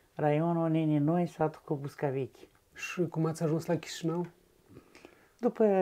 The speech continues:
Speaker 1: clasa zece am venit aici la, am lucrat la poligraf combinat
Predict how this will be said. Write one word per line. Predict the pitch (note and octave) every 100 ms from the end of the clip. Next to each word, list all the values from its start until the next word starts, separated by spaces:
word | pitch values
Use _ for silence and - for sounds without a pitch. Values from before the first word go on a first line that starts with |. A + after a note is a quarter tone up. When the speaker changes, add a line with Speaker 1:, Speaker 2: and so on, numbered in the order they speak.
| F3+ F3 E3+ -
Speaker 1:
clasa | F#3+ E3+ D#3+
zece | C#3+ F#3 -
am | G#3
venit | G3 F3+
aici | D#3+ D#3
la, | E3
am | D3+ C#3 - C3
lucrat | C#3+ C3 D3 D3 - - - - - - -
la | D3
poligraf | - E3+ D#3+ E3+ D#3+
combinat | - F3+ F3 D3+ D#3 D3+